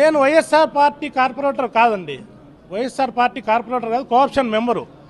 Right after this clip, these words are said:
అంటే నాకు హక్కు లేదని చెప్పినారు కదా ఆడ, మీరు విన్నారు కదా, అక్కడ మాట్లాడిండేది మీరు విన్నారు కదా. ఆ క్షణం నుంచి నేను వైఎస్ఆర్ పార్టీ కార్పొరేటర్ కాదు, ఉన్న విషయం ఓపెన్గానే చెప్తున్నా.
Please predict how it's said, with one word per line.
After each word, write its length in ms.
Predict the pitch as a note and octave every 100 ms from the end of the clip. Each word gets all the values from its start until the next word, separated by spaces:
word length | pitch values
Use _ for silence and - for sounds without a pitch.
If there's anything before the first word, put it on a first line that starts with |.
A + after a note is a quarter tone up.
| - -
అంటే 140 | A3 D4
నాకు 140 | B3 F#3
హక్కు 200 | A#3 F4 D#4
లేదని 260 | C#4+ C#4 A#3
చెప్పినారు 320 | A#3 A#3+ F#3+
కదా 140 | E3+ D3
ఆడ, 100 | F3 C#3 - - - - - - -
మీరు 160 | C#4 C4
విన్నారు 240 | C#4+ D#4+ A#3
కదా, 80 | G3
అక్కడ 140 | F#3 G3
మాట్లాడిండేది 480 | G#3+ A#3+ B3+ B3 B3 G#3
మీరు 120 | F#3+
విన్నారు 240 | G#3+ G3 D3
కదా. 120 | B2 - - - - F3+
ఆ 40 | C4+
క్షణం 260 | - D#4 D#4+ D#4
నుంచి 160 | D4+ E4+
నేను 100 | D#4 B3
వైఎస్ఆర్ 380 | C4 C4+ C4+ B3+
పార్టీ 220 | B3 B3 C4+
కార్పొరేటర్ 480 | A#3 A3 A#3 B3 A3+ G3+
కాదు, 180 | G#3+ D3+ G#2 - - - - - - - - - - - -
ఉన్న 100 | G#3 D4+
విషయం 220 | D#4 D#4 B3 A#3+
ఓపెన్గానే 400 | C4+ C#4+ D4 C#4+
చెప్తున్నా. 360 | A3 F3+ F3+ C#3+